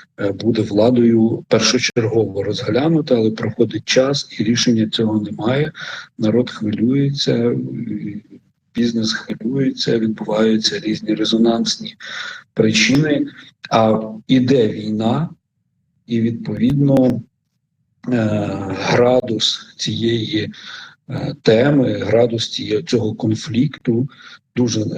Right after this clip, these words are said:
дуже, якби, підвищується. І ось ми це все випло-, виплеснулося саме, е,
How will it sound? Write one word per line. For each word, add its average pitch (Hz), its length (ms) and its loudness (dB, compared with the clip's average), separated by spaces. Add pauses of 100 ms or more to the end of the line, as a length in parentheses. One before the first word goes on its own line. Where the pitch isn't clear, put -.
(120)
дуже, 113 400 -2
якби, 104 260 -2
підвищується. - 920 -6
І 117 80 2
ось 160 260 2
ми 147 440 2
це 127 140 0
все 123 220 0
випло-, 120 680 0
виплеснулося 123 840 -2
саме, 139 420 0 (720)
е, - 40 -8